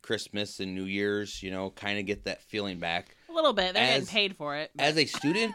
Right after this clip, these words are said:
Speaker 1: and as a
Speaker 2: <laughs>
Speaker 1: teacher, though, it is a, just the world off your shoulders for two weeks that you don't have to do shit.
Speaker 2: Yeah.
Speaker 1: Besides me having to relearn some things, but it's just been a nice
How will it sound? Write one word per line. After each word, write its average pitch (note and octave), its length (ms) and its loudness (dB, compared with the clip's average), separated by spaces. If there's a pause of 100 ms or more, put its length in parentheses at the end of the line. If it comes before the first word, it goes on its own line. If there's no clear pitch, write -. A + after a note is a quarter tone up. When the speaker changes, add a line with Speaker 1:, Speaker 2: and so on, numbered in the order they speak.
(120)
Speaker 1:
and F3+ 260 4
as E3 220 2
a C3+ 120 2
Speaker 2:
<laughs> - 120 -8
Speaker 1:
teacher, G3 500 0
though, F#2 400 0
it B2 180 0
is C#3 280 2
a, G2 500 0 (680)
just - 520 -6 (380)
the G#2 180 -2
world A2 640 2
off G#2+ 320 4
your G#2 100 0
shoulders F2+ 720 -6
for - 280 -14
two A#2 220 -4
weeks G2 340 -4
that - 120 -10
you F#2+ 100 -4
don't G2+ 140 -2
have G2 180 -6
to F2+ 80 -12
do F2 180 -6
shit. - 340 -12 (180)
Speaker 2:
Yeah. D3 300 -12 (760)
Speaker 1:
Besides C3+ 300 4
me A2 200 0
having G2+ 280 0
to G2+ 60 2
relearn G2+ 340 2
some F2 160 -10
things, F2+ 320 -8
but A2 380 0
it's G2+ 200 -6
just - 220 -8
been F#2 480 -4 (120)
a F#2+ 120 -6
nice - 920 -10